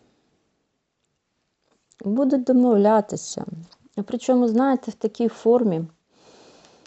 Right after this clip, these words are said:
по рицарю мечів тут такі, е, дуже різкі, м, розмови. Тут більше, як, знаєте, моменти, де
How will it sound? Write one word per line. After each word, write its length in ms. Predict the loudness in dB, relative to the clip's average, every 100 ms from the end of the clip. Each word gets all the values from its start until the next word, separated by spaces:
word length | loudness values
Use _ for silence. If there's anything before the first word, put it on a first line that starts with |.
| _ _ _ _ _ _ -20 _
по 140 | -6 0
рицарю 460 | 0 2 2 4
мечів 460 | 4 2 0 0 0
тут 240 | -4 -12
такі, 460 | -14 -8 -2 0 0 -4
е, 240 | -10 -8 -6
дуже 440 | -2 2 4 4
різкі, 600 | 4 2 -4 -2 2 2 0 -8 -12
м, 1000 | -8 -6 -4 -4 -4 -4 -6 -6 -8 -8 -6
розмови. 960 | -4 0 2 4 4 2 0 0 -2 -8 -14 -20 -12
Тут 180 | -8 -6
більше, 440 | -2 -2 -2 -2
як, 260 | 2 0 0
знаєте, 460 | 0 2 0 -4
моменти, 540 | -4 -2 -2 -2 -4 -2
де 380 | 0 2 0